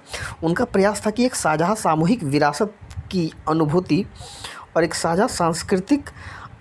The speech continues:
अतीत क-, को राष्ट्र का आधार बनाया जाए। अब देखिए, जब भी कहीं भी, जब किसी खास क्षेत्र को जब आगे लाने की कोशिश की जाती है, तो वर्तमान में बहुत सारी खामियां होती है। ऐसे में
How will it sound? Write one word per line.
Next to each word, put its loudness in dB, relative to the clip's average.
अतीत 0
क-, 2
को 6
राष्ट्र 2
का 4
आधार 2
बनाया -2
जाए। -10
अब 0
देखिए, 0
जब 2
भी 2
कहीं 0
भी, 2
जब -2
किसी -2
खास -4
क्षेत्र 0
को 0
जब 2
आगे 2
लाने 4
की -2
कोशिश 0
की 2
जाती 2
है, 0
तो 0
वर्तमान 2
में 2
बहुत 0
सारी 0
खामियां 0
होती 0
है। 0
ऐसे 4
में 4